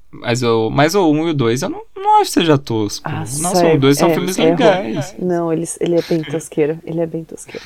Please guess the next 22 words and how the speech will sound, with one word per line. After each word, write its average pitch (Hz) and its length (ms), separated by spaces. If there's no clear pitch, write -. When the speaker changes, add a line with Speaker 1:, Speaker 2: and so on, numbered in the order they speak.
Speaker 2:
E 170 60
eu 175 60
tô 196 100
falando 190 320
isso 196 180
e 185 40
eu 165 80
gosto 190 260
pra 190 100
caramba, 214 440
tá? 175 180
<laughs> - 20
Então, 226 280
assim, 247 260
<laughs> - 1200
eles 175 220
são 185 120
bem, 175 280
bem 190 260
trashzeira, 202 560
mas 180 220
são, 254 360